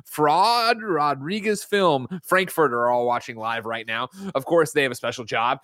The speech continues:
If we get something wrong, they need to go to kinda funny dot com slash you're wrong and tell us what we screw up as we screw it up so we can set the record straight for everybody watching later on YouTube dot com slash kinda funny games,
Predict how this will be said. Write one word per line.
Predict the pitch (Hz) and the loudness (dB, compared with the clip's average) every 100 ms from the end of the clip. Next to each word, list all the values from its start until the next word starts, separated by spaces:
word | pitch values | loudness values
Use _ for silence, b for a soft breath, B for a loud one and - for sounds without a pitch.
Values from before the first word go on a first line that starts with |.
| 196 | -6
If | 160 175 | -4 -2
we | 151 156 | 0 0
get | 139 127 | -2 -2
something | 135 120 117 | -6 -6 -4
wrong, | 127 143 147 | -2 -2 0
they | 165 | -2
need | 147 123 | -2 -6
to | |
go | 113 120 | -6 -4
to | 120 | -6
kinda | - 120 120 | -6 -6 -6
funny | 120 123 | -6 -2
dot | 120 120 | 0 0
com | 123 123 | -4 -6
slash | - 123 131 - | -4 -2 -2 -4
you're | 113 147 185 | 2 4 6
wrong | 135 117 98 92 | 6 4 2 -4
and | |
tell | 120 110 | -4 -2
us | |
what | 123 208 180 | 2 2 2
we | 156 | -4
screw | - 135 123 | -4 -4 -2
up | 120 - | -2 -2
as | 180 240 185 | 0 0 -2
we | 208 | -6
screw | - 214 | -2 4
it | 214 | 6
up | 190 - 220 208 | 6 0 -8 0
so | 233 214 | 4 6
we | 175 - - 98 _ _ - | 6 2 0 -6 _ _ -12
can | 151 | -6
set | 151 | -2
the | 143 | 2
record | 135 135 135 | 0 0 -6
straight | - 120 - _ | -2 -4 -6 _
for | - 113 | -2 -2
everybody | 107 101 101 | -2 -4 -6
watching | 98 101 104 | -4 -6 -8
later | 95 95 98 | -12 -10 -10
on | 98 | -10
YouTube | 95 - 95 | -14 -16 -10
dot | 87 90 | -10 -8
com | 90 92 | -12 -10
slash | 101 95 - | -8 -8 -8
kinda | 98 98 | -10 -10
funny | 98 95 | -12 -10
games, | 92 95 101 | -8 -10 -12